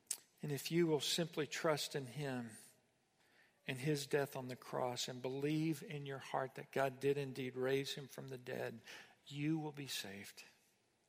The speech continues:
When you put your faith in Jesus, you become a child of God.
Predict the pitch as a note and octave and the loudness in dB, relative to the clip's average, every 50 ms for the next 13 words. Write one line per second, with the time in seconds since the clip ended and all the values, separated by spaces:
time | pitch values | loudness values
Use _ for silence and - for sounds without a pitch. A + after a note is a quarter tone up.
0 | _ _ - _ _ _ _ _ _ - - - - - - - - _ - C#3 | _ _ -20 _ _ _ _ _ _ -20 -20 -20 -20 -20 -20 -20 -12 _ -4 -4
1 | C3 C3 C#3 D3 - - - F#3 F3+ D#3+ D#3+ D#3 - - - D3+ D3+ D3+ D3+ E3 | -2 0 -2 -2 -2 0 0 0 2 2 0 -2 -2 0 0 0 0 0 -2 -6
2 | D#3 D3+ C3+ C3 C3+ B2+ B2+ B2 A#2 A#2+ A#2 G#2 - - - - - - - - | -6 -4 -4 -2 -2 -2 -2 -2 -4 -4 -4 -4 -4 -6 -6 -8 -12 -18 -20 -20
3 | - - - - _ - C3 C3 C3+ C3+ C#3 - - - C#3+ C3+ C3 B2 A2+ - | -20 -20 -20 -18 _ -6 -4 -4 -2 -2 -4 -4 -4 -4 -4 -2 -2 -4 -2 -2
4 | - B2 B2+ B2+ B2 C3 C3+ B2+ - A#2+ G2+ G2+ G#2 | 0 2 2 2 0 -2 -4 -2 -2 -2 -2 -2 -4